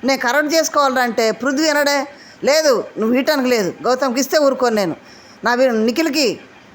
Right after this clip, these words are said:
లేకపోతే నువ్వు చూసుకో, నా బిల్ నీకు ఇచ్చాడు కాబట్టి నువ్వు ఉంచుకో, లేకపోతే నిఖిల్కి" అంటే, "కాదురా, నేను నా బిల్ మాట్లాడుకున్నావురా,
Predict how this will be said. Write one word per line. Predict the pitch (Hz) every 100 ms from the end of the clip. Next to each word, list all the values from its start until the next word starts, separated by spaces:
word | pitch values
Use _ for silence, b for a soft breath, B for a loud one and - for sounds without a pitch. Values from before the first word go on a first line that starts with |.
| - - - -
లేకపోతే | 247 320
నువ్వు | 320 262
చూసుకో, | 247 - 165 - - - - -
నా | 247
బిల్ | 262 302
నీకు | 285
ఇచ్చాడు | 277 294
కాబట్టి | 285 294 277
నువ్వు | 247
ఉంచుకో, | 262 294
లేకపోతే | 294 262 285 269
నిఖిల్కి" | 247 269 247
అంటే, | 226
"కాదురా, | 226 233 269 302 294
నేను | 262 269 294
నా | 294 247
బిల్ | 254
మాట్లాడుకున్నావురా, | 240 233 254 269 269 247 226 220 208